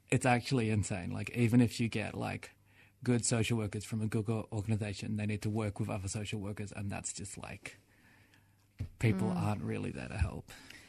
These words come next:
Speaker 2: Well, and I guess what you were saying before, it's kind of this thing of, yeah, each of these services probably doesn't have enough money, and so they're trying to give you the minimum that they can.
Speaker 1: Yeah.
Speaker 2: Um,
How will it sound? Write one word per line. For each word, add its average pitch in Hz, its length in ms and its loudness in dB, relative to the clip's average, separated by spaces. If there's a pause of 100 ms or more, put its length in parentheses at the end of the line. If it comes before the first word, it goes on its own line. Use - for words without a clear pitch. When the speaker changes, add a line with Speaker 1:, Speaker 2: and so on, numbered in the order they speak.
Speaker 2:
Well, 226 180 8
and 220 180 4
I 208 100 4
guess 196 520 2
what 196 160 0
you 190 80 2
were 185 60 2
saying 185 240 -2
before, 180 360 0
it's - 140 -6
kind 170 240 -4
of 151 140 -4
this 165 260 -4
thing 156 380 -2
of, 147 220 -6 (680)
yeah, 160 280 2
each - 280 -4
of 165 180 -6 (580)
these 165 320 -2
services 160 880 0
probably 156 800 2
doesn't 170 280 2
have 156 120 0
enough 151 240 -2
money, 151 420 2 (360)
and 165 200 0
so 160 220 2
they're 160 380 4
trying 151 420 0
to 160 100 -4
give 156 360 -4
you 156 220 0
the 156 160 -2
minimum 147 840 0
that 147 140 -4
they 147 140 2
can. 247 480 0 (320)
Speaker 1:
Yeah. 110 260 8 (420)
Speaker 2:
Um, 156 520 0